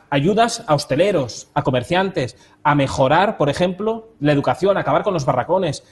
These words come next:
a de una vez por todas hacer una política de vivienda y protección oficial en un momento de emergencia social. Por tanto, acabar con el sistema del bienestar de los políticos y garantizar el sistema del bienestar de los catalanes. Ahí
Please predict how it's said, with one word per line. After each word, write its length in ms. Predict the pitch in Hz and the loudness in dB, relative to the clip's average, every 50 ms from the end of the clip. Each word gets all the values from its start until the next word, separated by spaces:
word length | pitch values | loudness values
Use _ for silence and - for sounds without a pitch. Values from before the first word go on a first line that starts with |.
| _ - _ - | _ -20 _ -2
a 120 | - 139 135 | 0 0 4
de 120 | 139 147 | 4 4
una 140 | 170 202 214 | 6 6 4
vez 120 | 226 220 | 2 2
por 160 | - 202 170 - | 0 0 0 2
todas 240 | - 190 214 190 | 2 2 2 2
hacer 160 | 170 151 190 196 | 0 -2 -2 0
una 160 | 208 175 - | -2 0 0
política 420 | 151 151 190 190 220 190 - 294 | 0 0 0 0 -2 0 0 2
de 100 | 180 151 | 2 2
vivienda 280 | 143 135 147 214 202 202 | 2 2 0 2 2 2
y 60 | 160 | 0
protección 340 | 165 147 143 123 - 165 185 | 0 -2 -4 -4 -4 -2 -4
oficial 560 | 175 - - - - 143 156 190 214 156 - | -4 -4 -6 -8 -4 -2 -2 -2 -2 -4 -4
en 100 | - 135 | -2 -2
un 60 | 156 151 | 0 2
momento 380 | 170 160 165 180 160 - 214 | 2 2 0 0 0 0 -2
de 180 | 190 151 143 147 | -2 0 0 0
emergencia 460 | 135 135 127 - - 190 185 202 160 | 2 2 -2 -2 -2 -4 -4 -4 -4
social. 480 | - 131 - - 127 156 185 185 123 - _ _ _ _ _ _ _ _ _ _ | -4 -6 -6 -4 -2 -2 -2 -2 -4 -10 _ _ _ _ _ _ _ _ _ _
Por 120 | - 131 123 | -2 -2 2
tanto, 460 | - 151 160 147 143 117 101 - - _ _ _ _ _ - | 2 2 0 2 0 -2 -2 -2 -12 _ _ _ _ _ -4
acabar 340 | 147 143 143 135 165 185 180 | -2 0 2 2 2 2 2
con 140 | 175 151 139 | 0 -2 -4
el 80 | 131 | -4
sistema 320 | - - - - 170 160 147 | -6 -8 -4 -4 -2 0 0
del 60 | 131 | -2
bienestar 360 | 127 120 113 - - 156 143 | -2 -4 -4 0 0 0 2
de 80 | 127 117 | 2 -2
los 120 | 110 - | -4 -4
políticos 500 | - 123 139 165 165 202 190 220 214 - | -2 0 0 0 0 0 -2 -2 -2 -2
y 60 | 175 131 | 0 0
garantizar 640 | 131 123 127 117 120 110 123 147 151 - - - - - - - - | 2 2 0 -2 -4 -2 0 0 0 0 -2 -14 -16 -18 -18 -18 -12
el 100 | 131 123 | -10 -10
sistema 280 | - 123 - 135 127 127 | -8 -6 -6 -4 -2 -2
del 60 | 117 | -2
bienestar 320 | 120 113 104 - 131 123 | -2 -4 -4 -2 -2 -2
de 60 | 123 120 | -2 -2
los 140 | 107 - | -4 -4
catalanes. 440 | - 113 - 113 110 104 104 104 - - | -6 -6 -4 -2 -4 -4 -4 -6 -4 -2
Ahí 380 | 123 135 147 185 233 285 - | 0 2 2 2 0 -2 -6